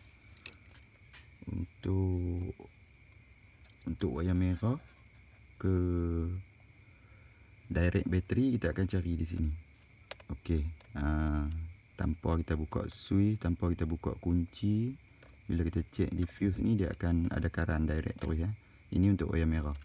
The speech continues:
Dan untuk wayar kuning, untuk wayar kuning kita ke switch lampu.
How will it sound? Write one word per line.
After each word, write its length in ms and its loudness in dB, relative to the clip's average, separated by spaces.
Dan 320 4
untuk 400 4
wayar 320 4
kuning, 800 4
untuk 320 0
wayar 240 4
kuning 800 4
kita 320 0
ke 160 0
switch 320 -2
lampu. 400 2